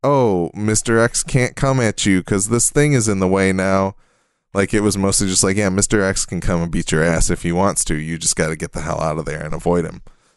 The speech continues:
Um, and I feel like Nemesis isn't quite as terrifying to deal with as Mister X is.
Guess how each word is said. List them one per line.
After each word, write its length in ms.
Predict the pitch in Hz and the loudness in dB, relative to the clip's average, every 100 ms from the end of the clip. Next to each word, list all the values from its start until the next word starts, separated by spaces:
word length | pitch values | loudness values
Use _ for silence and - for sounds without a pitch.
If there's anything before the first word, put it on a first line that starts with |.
| _ _ _ _ - | _ _ _ _ -2
Um, 400 | 95 90 85 80 - | 2 4 2 -4 -2
and 320 | 104 98 95 | 0 2 0
I 140 | - 95 | -2 -2
feel 260 | - 110 | 2 2
like 240 | 101 92 - | 4 2 0
Nemesis 880 | 101 98 98 90 95 82 - - - _ _ _ _ _ _ _ _ _ _ - | -2 0 0 0 2 0 0 -4 -8 _ _ _ _ _ _ _ _ _ _ -2
isn't 380 | 127 107 104 - - | 0 0 -4 -12 -8
quite 340 | - 107 104 | 0 2 4
as 420 | 98 87 - - - _ _ _ _ | 2 2 -2 -4 -10 _ _ _ _
terrifying 840 | - 110 104 92 - 87 85 82 87 | -2 2 4 2 2 0 0 -4 -4
to 140 | - | -4
deal 320 | 82 87 90 87 | 0 2 4 2
with 320 | 82 - - | 0 -4 -10
as 300 | 85 85 80 | -4 -2 -2
Mister 340 | 87 82 73 57 | -4 -4 -4 -6
X 300 | 76 - 78 | -8 -8 -8
is. 360 | 78 62 - | -8 -6 -6